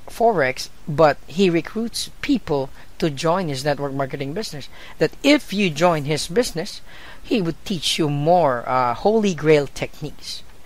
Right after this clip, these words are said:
techniques that would really make you rich. And so a lot of people joined him, and, but there was a backlash, and so, uh, they filed cases against him. And, and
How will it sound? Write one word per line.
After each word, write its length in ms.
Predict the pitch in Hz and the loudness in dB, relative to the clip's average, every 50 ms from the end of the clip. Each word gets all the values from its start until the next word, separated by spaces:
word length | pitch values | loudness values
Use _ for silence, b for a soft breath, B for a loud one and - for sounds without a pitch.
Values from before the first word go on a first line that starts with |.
| b b - - | b b -2 6
techniques 560 | - 196 - - - 180 190 185 - - - | 6 6 6 4 -4 -2 -2 -2 -2 -4 -2
that 240 | - 160 139 - - | 2 2 2 2 0
would 240 | 143 139 135 127 - | -6 -6 -6 -6 -4
really 240 | 147 170 165 165 156 | -4 -2 -2 -2 -2
make 420 | 143 135 139 147 143 - - - | -2 0 -2 -2 -2 -4 -10 -14
you 80 | - - - | -14 -12 -10
rich. 380 | - 143 - - - - - - B B B B B | -10 -10 -10 -10 -12 -12 -12 -12 B B B B B
And 160 | - 185 185 | -2 0 2
so 160 | - - 180 165 | 6 6 8 10
a 20 | |
lot 120 | 175 196 | 10 10
of 80 | 220 196 | 8 6
people 260 | 214 202 185 170 151 | 0 -2 -2 -2 -2
joined 320 | 143 156 226 277 403 381 - | 0 2 2 0 0 -2 -2
him, 240 | 147 127 110 107 - - - - B B B B B B B - | -2 -2 -2 -4 -10 -14 -14 -14 B B B B B B B 4
and, 240 | 196 190 180 156 151 | 6 6 8 8 8
but 220 | 175 165 151 143 - - - - - - - - | 8 8 8 8 6 -6 -14 -14 -14 -16 -8 2
there 180 | 165 175 175 | 6 8 8
was 160 | 156 143 135 135 | 8 6 0 -2
a 80 | 135 | 4
backlash, 640 | 131 165 175 214 - - - 135 120 113 - - 147 | 6 8 8 8 6 2 -4 -4 -4 -4 -4 -6 -2
and 180 | 165 165 175 165 | -2 -2 -2 -2
so, 440 | - - - 185 180 170 165 165 B B B B B B B B B B B - - - - - - - - - - - | -2 2 6 6 6 6 4 0 B B B B B B B B B B B -14 -16 -16 -16 -16 -16 -16 -14 -8 2 6
uh, 380 | 185 170 160 151 143 139 135 - - - - - - - - - | 8 10 10 10 10 8 6 4 -2 -12 -16 -14 -16 -16 -14 -10
they 180 | - 151 185 185 | 0 4 6 6
filed 380 | 170 - 208 208 208 185 - - | 6 8 8 10 10 8 6 4
cases 340 | - 214 220 214 175 139 | 2 2 4 2 0 -2
against 300 | 156 147 180 190 185 - | 0 0 0 0 0 -2
him. 100 | 131 127 - - | -4 -4 -4 -2
And, 280 | 170 180 180 170 - - - - - - - - - - - - - - | -2 -2 -2 -4 -10 -12 -14 -14 -14 -14 -14 -16 -14 -14 -16 -14 -4 4
and 260 | 226 190 170 147 143 | 6 8 8 6 4